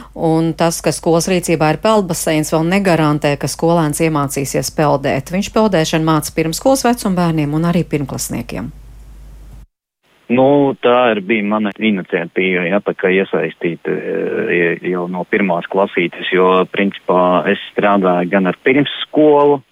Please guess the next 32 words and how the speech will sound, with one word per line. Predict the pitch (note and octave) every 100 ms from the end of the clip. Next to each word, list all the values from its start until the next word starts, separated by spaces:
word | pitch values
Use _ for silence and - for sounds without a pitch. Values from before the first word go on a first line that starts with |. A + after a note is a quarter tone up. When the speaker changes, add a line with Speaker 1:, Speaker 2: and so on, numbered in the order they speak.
| _ - G2
Speaker 2:
gan | A2+ A2+
ar | G#2+ G2+
pirmo | - A2+ G2 F2
klasīti. | E2+ G2 G2+ - E2 - _ _ _
Protams, | A#2+ C#3+ A2+ G2
iespējas | B2 C3 - - F#2+ F2 F2+
mums | G2+ F#2+ F2+
ir, | - -
jo | G2 G2
mums | G2+ A#2+ A#2+
ir | G2 G2+
uzcelts, | A#2+ - F#2 F2 E2 -
e, | F#2+ F#2 F2+
nu, | G2+ A2+ A#2+
jauns | G2 G#2+ A2+ G2 _
peldbaseins, | B2+ D#3 D3+ G2 - F2+ D#2+ D#2+
ja, | - F#2 F#2+
astoņpadsmitajā | G#2+ G2 D#2 - - E2+ E2+
gadā | G2 G2 F2+ D#2+
viņš | E2+ -
sāk | F#2+ F#2 D#2+
darboties. | F2+ G#2 F2 E2 D#2 - E2 D2+ - - - - - -
Un, | F#2+ G2+ G2+
e, | G2 G2 F#2+ - - -
viņš | G#2+ C#3+
ir | B2 F#2+
būvēts | A#2+ C#3+ G#2+ G2 -
pēc | F#2
principa, | - B2+ C#3+ - F#2
ka | G#2
tas | A2+ -
ir | G#2